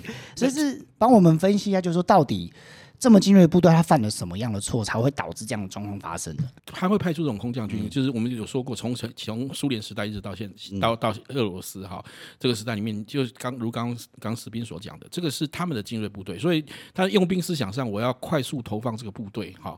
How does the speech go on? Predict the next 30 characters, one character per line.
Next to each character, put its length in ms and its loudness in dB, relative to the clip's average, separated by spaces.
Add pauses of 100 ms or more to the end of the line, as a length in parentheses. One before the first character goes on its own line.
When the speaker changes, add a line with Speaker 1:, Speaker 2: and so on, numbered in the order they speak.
Speaker 1:
嗯， 340 -14
嗯。 100 -6
Speaker 2:
但 120 2
他 220 -2
其 220 -10
实， 120 -8
其 180 -4
中 120 0
他 320 -8
就 120 -2
会 60 2
出 140 -8
动 140 -8 (360)
这 120 -4
样 180 -2
的， 300 -10 (200)
呃， 300 -12
就 120 -6
是 40 -8
说 100 -6
他 80 -2
们 80 -6
的 80 -6
所 140 -8
谓 60 -4
的 40 -6
精 180 -4
锐 100 -2
部 160 -10
队。 200 -12